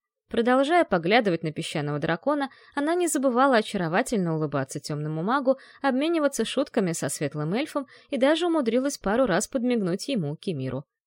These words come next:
Женщина, одним словом. И все же ситуация складывалась чудесно. Вчера. Ну а сегодня этот блондинистый уж решил, видимо, зайти с козырной карты и предложил изобретательнице то, о чем она давно мечтала.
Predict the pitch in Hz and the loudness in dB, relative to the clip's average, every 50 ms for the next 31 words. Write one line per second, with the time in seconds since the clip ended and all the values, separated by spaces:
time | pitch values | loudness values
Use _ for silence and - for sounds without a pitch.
0 | _ _ 220 190 180 180 180 160 143 143 151 - - - 160 147 147 151 - _ | _ _ -4 -4 -2 0 0 0 0 -2 -4 -6 -6 -6 -6 -6 -6 -8 -10 _
1 | - 180 165 151 156 151 160 - - 165 151 143 139 139 143 143 - _ _ _ | -8 -6 -4 -4 -4 -4 -6 -6 -6 -4 -2 -2 -2 -4 -6 -8 -12 _ _ _
2 | _ _ _ _ _ _ - 233 220 - 381 392 370 381 370 - 339 - 320 339 | _ _ _ _ _ _ -6 -4 -2 -2 0 0 0 0 0 -2 -2 0 2 2
3 | 370 370 - 302 294 - - 302 302 294 254 277 269 262 269 262 - - - 262 | 2 2 0 -2 -4 -2 0 2 2 2 2 2 0 0 0 -2 -2 -4 -6 -6
4 | 226 190 190 170 143 135 - - - - 135 - _ _ _ _ _ _ - - | -6 -4 -2 -2 0 -2 -2 -4 -10 -12 -14 -14 _ _ _ _ _ _ -18 -10
5 | - - 233 196 156 127 123 - _ _ _ _ _ _ _ - 247 226 226 - | -4 -4 -2 -2 -2 -4 -6 -10 _ _ _ _ _ _ _ 0 0 2 2 2
6 | - 254 233 311 381 330 320 302 - - - - - - 285 - 294 233 226 247 | 0 0 0 0 0 0 0 -2 -4 -6 -12 -12 -10 -4 -2 0 0 0 2 2
7 | 262 262 262 247 254 240 233 233 - - 247 - - 269 330 370 - 302 262 226 | 4 4 4 2 2 2 2 0 0 0 0 0 2 2 2 2 2 2 2 2
8 | 233 - - 262 254 247 226 240 202 214 214 208 202 196 208 196 214 202 - 170 | 2 2 2 2 2 2 2 2 2 2 2 2 2 4 4 4 4 2 0 -2
9 | 165 - - 180 170 175 170 165 156 151 160 - - 240 285 330 330 - 269 269 | -4 -2 -2 -2 -2 0 -2 0 0 -2 -2 0 0 0 0 0 0 0 -2 -2
10 | 269 - - - - - 277 277 269 277 254 269 269 269 269 269 339 349 330 277 | -2 -4 -12 -12 -8 -6 -4 0 0 2 2 4 4 4 2 2 2 2 2 2
11 | 254 254 220 233 226 226 240 262 269 - 262 233 226 220 220 - 226 226 - - | 2 2 2 2 2 2 2 2 2 2 0 0 0 0 -2 -2 -4 -4 -2 -2
12 | 285 339 330 277 - - - 277 254 247 233 226 208 180 175 160 147 147 185 190 | 0 2 2 0 0 0 -2 -2 0 0 0 0 0 0 -2 -2 -4 -4 -4 -4
13 | 160 143 - - - - 123 107 120 135 | -4 -6 -8 -12 -12 -10 -10 -8 -10 -10